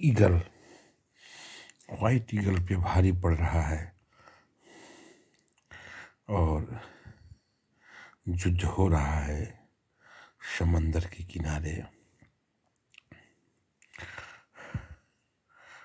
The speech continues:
सी ईगल अपनी डोमिनेंसी बनाए हुए है।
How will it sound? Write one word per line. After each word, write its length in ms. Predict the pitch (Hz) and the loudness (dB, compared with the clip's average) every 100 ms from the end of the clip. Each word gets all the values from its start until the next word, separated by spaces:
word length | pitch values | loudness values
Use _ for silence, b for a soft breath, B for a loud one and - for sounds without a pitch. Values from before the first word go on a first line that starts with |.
| B - | B -16
सी 280 | - 113 143 - | -6 -2 -2 0
ईगल 440 | 110 90 85 82 104 - B B B B B _ _ B B B B B - | 2 4 4 2 -4 -8 B B B B B _ _ B B B B B -14
अपनी 280 | 90 90 101 | -12 -4 0
डोमिनेंसी 680 | 90 90 87 82 80 - 98 | 4 6 8 6 2 0 -2
बनाए 360 | 82 80 80 80 | 0 0 -2 -2
हुए 280 | - - - | -6 -14 -14
है। 280 | 104 95 | -12 -12